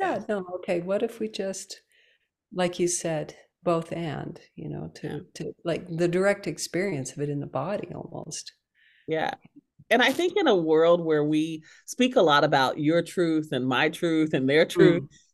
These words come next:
Speaker 1: there can start to become this belief that there's no real truth with a capital T.
Speaker 2: Right.
Speaker 1: You know, but I think part of the integral training is that it's not that it's not true, it's just partial.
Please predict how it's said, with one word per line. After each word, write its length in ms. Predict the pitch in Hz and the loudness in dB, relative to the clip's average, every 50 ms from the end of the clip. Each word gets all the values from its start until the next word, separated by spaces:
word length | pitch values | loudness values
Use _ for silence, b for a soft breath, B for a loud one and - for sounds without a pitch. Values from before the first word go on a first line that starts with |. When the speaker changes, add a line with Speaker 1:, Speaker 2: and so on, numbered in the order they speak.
| _ _ | _ _
Speaker 1:
there 100 | - 190 185 | 2 2 2
can 120 | 214 202 196 | 4 2 0
start 380 | - - 202 196 226 262 254 | 2 4 4 4 4 2 0
to 80 | 392 330 | -2 -2
become 440 | 302 254 156 - - 170 151 170 160 | -2 -4 -4 -2 0 0 2 2 2
this 180 | 156 151 151 | 2 0 0
belief 420 | - 147 143 143 147 156 151 143 - | -2 -2 -2 0 2 0 0 0 0
that 100 | 135 131 | -2 0
there's 220 | 143 139 131 131 | 0 0 0 -2
no 240 | 139 135 139 143 143 | -2 0 2 2 2
real 280 | 143 135 139 135 135 131 | 2 4 2 2 2 2
truth 380 | 131 - - 165 165 175 180 - | -2 -4 -4 -2 -2 -2 -2 -2
with 100 | 160 147 | -2 -2
a 60 | 143 | -2
capital 360 | 131 170 143 151 - 156 160 156 | -2 -2 -2 -2 -2 -2 -2 -2
T. 380 | 156 - 180 180 190 180 - _ _ _ _ _ _ _ _ - | -2 -2 -2 -2 -4 -6 -10 _ _ _ _ _ _ _ _ -6
Speaker 2:
Right. 380 | 139 147 135 131 123 123 - - - - - _ | -4 -4 -2 -4 -6 -8 -12 -16 -20 -20 -8 _
Speaker 1:
You 140 | - 156 151 | 2 4 4
know, 400 | 151 143 143 147 147 151 156 151 | 6 4 4 4 4 4 4 2
but 220 | 147 165 - 175 180 | 2 4 4 6 6
I 100 | 180 202 | 6 4
think 380 | 190 - 262 233 247 269 - - | 4 2 0 0 0 0 -4 -2
part 240 | - 202 196 214 | 2 4 4 4
of 120 | 233 220 190 | 4 4 4
the 140 | 175 127 - | 4 4 4
integral 800 | 156 170 170 175 151 - - 135 131 131 127 123 123 143 180 - _ _ _ - | 2 0 0 -2 -2 0 2 4 4 4 4 2 0 -2 -6 -12 _ _ _ -10
training 680 | - - 170 185 214 226 180 131 110 90 - - - - _ _ _ | -2 0 2 2 2 2 0 -2 -2 -4 -8 -12 -16 -18 _ _ _
is 240 | 160 160 156 151 151 | 6 8 8 8 6
that 320 | 165 156 147 147 139 - - - | 6 6 6 6 4 2 2 2
it's 220 | 160 160 160 - | 2 2 2 0
not 340 | 180 185 175 202 226 226 - | -2 0 0 0 0 0 0
that 100 | 226 208 | 0 2
it's 180 | 180 143 - - | 2 0 -2 -2
not 240 | 156 151 151 151 151 | -2 -2 -2 -4 -8
true, 260 | - - - 196 185 170 | -8 -2 2 2 4 4
it's 180 | 143 131 - | 2 2 0
just 240 | - 147 147 147 - | -2 -2 -2 -2 -4
partial. 560 | _ - 127 127 131 127 - - - - - | _ -2 0 0 0 -2 -4 -6 -6 -6 -8